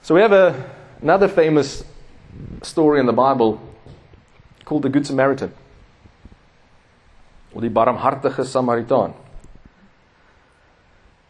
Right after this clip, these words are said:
And I want to read just a bit of it and make some comments from Luke ten twenty-nine in the New Living Translation. It says, "A man wanted to justify his actions.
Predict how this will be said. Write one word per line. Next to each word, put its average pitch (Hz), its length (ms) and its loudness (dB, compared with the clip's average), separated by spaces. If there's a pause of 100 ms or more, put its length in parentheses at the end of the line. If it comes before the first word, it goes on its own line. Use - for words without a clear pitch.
(760)
And 113 100 -4
I - 20 2
want 190 160 2
to 180 80 4
read 156 240 2
just 156 240 -4 (100)
a 123 80 -2
bit 160 160 2
of 131 140 2
it 131 140 2
and 127 100 -2
make 127 160 0
some 131 160 -4
comments 120 440 -2 (320)
from 127 200 -4
Luke 135 220 0
ten 143 240 -2
twenty-nine 127 600 -2 (120)
in 123 80 -8
the 117 80 0
New 131 100 2
Living 139 240 2
Translation. 123 540 0
It 113 80 -4
says, 131 160 0
"A 131 40 2
man 160 320 2
wanted 156 360 0
to 131 80 -4
justify 139 640 0
his 127 160 -2
actions. - 520 -6